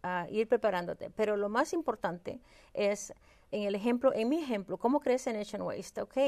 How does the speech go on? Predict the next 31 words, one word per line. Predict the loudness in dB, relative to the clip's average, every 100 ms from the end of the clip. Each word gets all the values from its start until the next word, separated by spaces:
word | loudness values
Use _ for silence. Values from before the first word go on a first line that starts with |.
| 2 -4 -20 -12
soy | -4 -4
mujer, | -4 0 2 2 -2
soy | -4 -2
latina, | -2 -2 2 2 2 0 -4 -14
entonces | -4 -2 0
la | 2
información, | 2 2 -2 -2 -6 -2 -2 -2 -10 -20 -10
el | -4 -2 2
networking, | 4 4 2 0 0 0 -2 -2 -8 -16 -14
¿verdad? | -6 -4 0 -2 -2
Y | -4 2
aprender. | 2 2 -2 2 0 0 -12 -20 -20 -20 -20 -20 _ _
Obviamente | 2 2 0 -2 -4 -2 -2
eso | -2
es | -6 -8
una, | -4 -2 -2
una, | 0 2 0 -2
una | 0 0
gran, | 2 0 0
este, | -6 -2 -2 2 2
es | 2
de |
gran | 2 2
importancia. | 0 -2 -2 2 2 2 -2 -2
Y | -2 -2
después | -2 -2 -2 0
me | 2
doy | 0
cuenta, | 0 -2 0
bueno, | 0 0 0 -2 -8 -20 -20 -20 -20 -8 0
eh, | 0 2 -2